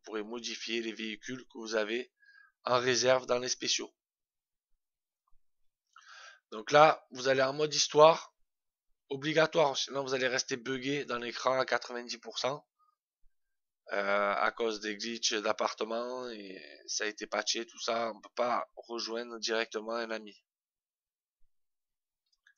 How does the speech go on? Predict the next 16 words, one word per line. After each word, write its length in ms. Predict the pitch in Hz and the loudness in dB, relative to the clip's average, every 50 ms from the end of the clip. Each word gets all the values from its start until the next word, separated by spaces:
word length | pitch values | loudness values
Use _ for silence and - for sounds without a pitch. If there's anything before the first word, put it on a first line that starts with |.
| _ _ _ _ - - - - - - - - - _ _ _ _ _ _ - | _ _ _ _ -20 -20 -20 -20 -20 -20 -20 -20 -20 _ _ _ _ _ _ -16
Donc 180 | 98 98 98 - | -14 -14 -10 -8
on 80 | 104 107 | -4 -2
va 100 | 107 104 | -2 0
patienter 480 | - 107 107 - 110 110 110 110 110 | 0 0 0 0 0 -2 -4 -6 -6
un 140 | 107 107 107 | -6 -6 -10
peu. 360 | - - 120 123 131 135 - - _ _ _ _ _ _ _ _ _ - | -10 -6 -4 -2 -2 -4 -4 -6 _ _ _ _ _ _ _ _ _ -4
Abonnez-vous, 760 | - 113 113 110 120 123 123 123 127 120 113 120 117 113 110 | -2 -2 -2 -2 -4 -8 -6 -6 -8 -8 -8 -10 -10 -8 -6
c'est 240 | - - - 117 - | -4 -4 -4 -4 0
pas 120 | - 120 | 0 0
déjà 280 | 117 117 117 120 117 113 | 0 0 0 0 0 0
fait 200 | - - 127 131 | 0 -2 -4 -2
les 120 | 131 135 | -2 -2
gars, 280 | 117 113 107 101 - - - - | 0 0 0 0 0 -4 -10 -14
un 120 | - 113 113 | -14 -14 -12
petit 320 | - 131 127 - - 123 | -10 -12 -8 -6 -8 -8
pouce, 520 | - - 135 135 147 151 - - - - | -8 -10 -10 -8 -6 -6 -6 -6 -8 -10